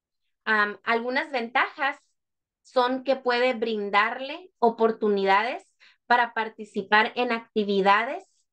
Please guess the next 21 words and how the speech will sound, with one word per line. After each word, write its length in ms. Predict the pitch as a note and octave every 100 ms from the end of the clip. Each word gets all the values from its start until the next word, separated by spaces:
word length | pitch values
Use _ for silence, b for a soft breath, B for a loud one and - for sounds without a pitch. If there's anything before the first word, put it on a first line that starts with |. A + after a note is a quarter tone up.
| _ _ _
que 100 | B3+
tal 280 | B3+ C#4 C#4+
vez 280 | D4 E4+ D#4+
haya 260 | D4 D4
evitado, 680 | D4 B3+ - A#3+ C4+ G#3 G#3+ _ _ _
¿verdad? 460 | G#3+ G#3+ A3 B3+ C4
O 100 | A#3+
no 120 | A#3
haya 240 | A3+ B3+ B3+
podido 340 | A3 G#3+ A#3
participar. 760 | A#3 A3 G#3 - F#3+ A#3 E4 - _ _ _ _ B B
Y 140 | - C4
puede 240 | B3+ C4
ayudar 420 | C#4+ C#4+ A#3+ B3
a 80 | C#4
establecer 600 | C4+ - A#3 G#3+ A3 A#3
un 120 | A#3+
sistema 460 | B3 B3+ A#3+ B3 B3
de 60 | G#3
apoyo 500 | G3+ G#3 G#3 A3 A3
sólido. 600 | - A#3 A#3+ G3 E3+